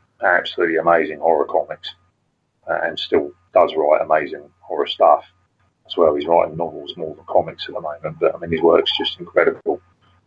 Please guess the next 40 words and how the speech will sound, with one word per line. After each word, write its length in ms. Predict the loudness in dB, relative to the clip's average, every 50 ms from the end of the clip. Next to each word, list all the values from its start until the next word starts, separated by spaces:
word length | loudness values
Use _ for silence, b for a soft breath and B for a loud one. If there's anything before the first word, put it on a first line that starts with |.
| _ 0
And 100 | 2 2
he 60 | 2
seems 280 | 2 2 0 0 0 0
to 100 | 2 2
have 80 | 2 2
sort 240 | 2 0 2 2 2
of 140 | 0 0 -2 -2
disappeared 460 | -2 -2 -2 -2 -2 0 2 4 4
a 40 | 4
little 180 | 4 4 2 0
bit 260 | 0 -2 -2 -2 -2
from 260 | -8 -20 -18 -18 -18 -18 _ _ _ _ _ _ _ -12
the 80 | -2
public 340 | 2 2 2 2 0 -4 0 2
eye, 260 | 4 6 6 4 4 2
but 140 | 0 0 0
he's 180 | 0 -4 -8 -8
so 160 | -4 -2 -2 -2
good 180 | -2 0 0
at 60 | 0
what 200 | 0 -2 -4 -6
he 40 | -6 -2
does. 340 | 0 2 2 2 0 -2 -12 _ _ _ _ _ _ _ _ _ _ _ _ _ _ _ _ -12
So 300 | -2 2 4 4 4 4
the 100 | 2 2
Hellblazer 520 | 4 4 4 4 4 4 2 2 0 -6 -14 _ -20
stuff 320 | -12 -4 -2 -2 -2 -2 -6
that 60 | -12
I've 160 | -14 -14 _
got, 260 | -16 -16 -16 -16 -16 -18
it 140 | -18 _ -12
means 200 | -10 -10 -10 -8
a 40 | -6
lot. 280 | -2 0 0 -2 -2 _ _ _ _ _ _ _ _ _ _ _ _ 0
I've 100 | 0 4
got 160 | 6 6 6 6
a 40 |
lot 120 | 6 4 2
of 40 | 2
stuff. 240 | 2 0 0 0